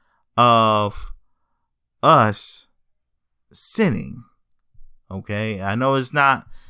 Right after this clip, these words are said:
sin is not always a, a popular thing to be talked about, but in order for us to get the full grasp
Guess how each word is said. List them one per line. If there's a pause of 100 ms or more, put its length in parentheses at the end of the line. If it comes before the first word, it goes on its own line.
sin
is
not
always
a,
a
popular
thing (440)
to
be
talked
about, (800)
but (960)
in
order
for
us
to
get
the
full
grasp